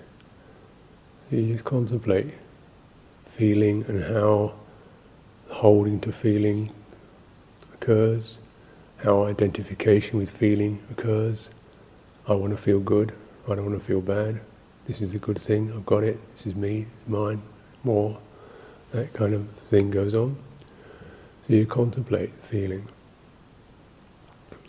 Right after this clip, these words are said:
But in meditation, and in spiritual practice, it's generated with some sense of clarity about doing it, then you, you, you always bear in mind it is just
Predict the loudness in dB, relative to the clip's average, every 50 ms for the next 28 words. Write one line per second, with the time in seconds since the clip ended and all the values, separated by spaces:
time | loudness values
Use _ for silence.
0 | -8 -4 2 6 8 10 12 12 12 12 12 12 12 12 12 12 10 6 4 6
1 | 6 4 4 0 -4 -14 -16 -20 -20 -20 -12 -4 0 2 4 4 4 4 2 -2
2 | -4 -6 -4 -2 0 0 0 -2 -4 -6 -10 -6 2 6 6 6 6 4 -2 -4
3 | 2 4 4 4 4 2 -4 -8 -8 -8 -8 -10 -2 2 4 6 6 6 6 4
4 | 4 2 -2 -4 -6 -10 -20 -20 -20 -20 -20 -20 -20 -20 -20 -20 -20 -20 -20 -20
5 | -20 -12 -8 -8 -4 0 0 0 2 4 4 4 4 2 0 -4 -6 -6 -4 0
6 | 2 4 4 4 4 2 2 0 -2 0 0 0 0 0 0 2 4 4 6 4
7 | 4 2 2 0 0 0 0 0 0 -2 -4 -6 -6 -6 -6 -6 -6 -6 -4 -4
8 | -4 -4 -6 -8 -6 -2 0 2 2 2 2 2 4 4 6 6 4 4 4 2
9 | 2 2 0 0 2 2 2 0 0 -2 -2 -2 -2 -4 -10 -16 -18 -20